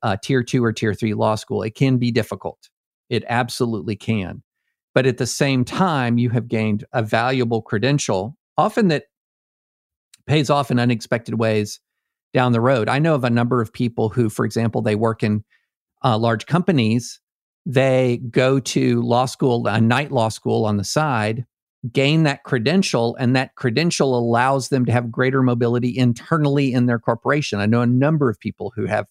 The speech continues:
that's, uh, that's their circumstance. I also know a number of people who go to these,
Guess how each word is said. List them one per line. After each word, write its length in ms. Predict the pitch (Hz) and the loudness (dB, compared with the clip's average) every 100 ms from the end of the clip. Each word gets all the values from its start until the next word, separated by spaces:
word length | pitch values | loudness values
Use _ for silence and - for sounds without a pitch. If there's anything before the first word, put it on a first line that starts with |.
| _ | _
that's, 500 | 123 107 - - - - | -4 -4 -4 -10 -14 -4
uh, 240 | 120 98 - _ _ _ _ _ _ | -2 -2 -6 _ _ _ _ _ _
that's 280 | 135 120 - | 0 0 0
their 140 | 110 | -4
circumstance. 680 | - 110 98 - 92 - - _ _ _ _ _ | -4 -6 -8 -10 -12 -12 -18 _ _ _ _ _
I 80 | 135 | -2
also 220 | 151 185 | 0 2
know 140 | 180 160 | 2 2
a 40 | |
number 240 | 151 151 | 0 0
of 100 | 160 | -2
people 300 | - 156 151 | -2 -2 2
who 100 | 143 | 0
go 200 | 135 135 | 2 0
to 60 | 139 | 0
these, 260 | 135 135 | 0 -2